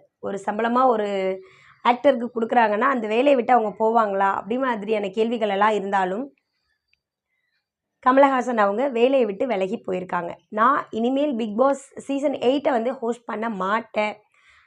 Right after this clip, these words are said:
அப்படின்ற ஒரு விஷயத்த ஒரு கனத்த இதயத்தோட சொல்லியிருக்காங்க. ஒருவேளை சீசன் எயிட் ஹோ-, அவர் வந்து ஹோஸ்ட் பண்ணியிருந்தாருன்னு சொன்னா ஒரு இருநூத்தி ஐம்பது கோடி வரைக்கும் கூட சம்பளம் வாங்கியிருக்க வாய்ப்பு இருக்கு. But பண்ணல பாருங்க மனுஷன். என்ன காரணம் அப்படின்னு கேட்டா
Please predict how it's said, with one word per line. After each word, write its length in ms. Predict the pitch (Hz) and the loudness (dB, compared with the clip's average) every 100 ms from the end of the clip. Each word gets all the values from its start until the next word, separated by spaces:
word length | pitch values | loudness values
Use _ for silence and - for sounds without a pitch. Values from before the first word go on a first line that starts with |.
| - | -4
அப்படின்ற 300 | 220 302 311 | -2 0 2
ஒரு 140 | 262 | 0
விஷயத்த 380 | 226 - 254 269 | -2 -4 -4 -2
ஒரு 180 | 247 190 | -2 0
கனத்த 340 | 202 214 233 | -2 -2 -2
இதயத்தோட 500 | 214 196 196 196 185 202 | -2 0 -2 -4 -4 -6
சொல்லியிருக்காங்க. 420 | 196 185 190 185 | -6 -8 -6 -8
ஒருவேளை 400 | - 180 226 320 339 - _ | -8 -4 0 0 0 -8 _
சீசன் 360 | - 294 320 | -2 2 4
எயிட் 300 | 277 254 269 | 4 4 2
ஹோ-, 280 | - 240 - _ _ | -2 -6 -10 _ _
அவர் 160 | 208 208 | 0 2
வந்து 500 | 208 233 277 277 277 _ _ _ _ _ - | 2 4 4 4 -2 _ _ _ _ _ 2
ஹோஸ்ட் 220 | 285 285 | 2 4
பண்ணியிருந்தாருன்னு 560 | 269 247 233 226 247 | 2 4 4 2 0
சொன்னா 180 | 254 233 | 0 0
ஒரு 160 | 233 202 | 2 2
இருநூத்தி 400 | 202 220 262 262 | 0 0 -2 -2
ஐம்பது 260 | 233 208 | -2 -2
கோடி 200 | 202 226 | -2 -2
வரைக்கும் 340 | 240 220 226 220 | -2 -2 -4 -4
கூட 180 | 233 262 | -4 -4
சம்பளம் 380 | 233 214 240 | -6 -4 -2
வாங்கியிருக்க 480 | 214 208 233 240 233 | 0 -2 -2 -4 -2
வாய்ப்பு 360 | 185 185 202 - | -2 -2 -4 -8
இருக்கு. 420 | 180 196 190 - _ _ 185 | -10 -10 -12 -14 _ _ -12
But 140 | - - _ _ _ _ _ _ _ 220 | -12 -14 _ _ _ _ _ _ _ 0
பண்ணல 300 | 226 269 254 | 0 0 0
பாருங்க 280 | 220 196 190 | 0 0 -4
மனுஷன். 440 | 190 202 - 180 | -6 -8 -6 -6
என்ன 180 | 202 277 | -2 0
காரணம் 420 | 285 247 240 247 | 4 4 2 -2
அப்படின்னு 280 | 226 220 226 | -2 -2 -2
கேட்டா 420 | 220 214 240 254 | -4 -2 -2 -2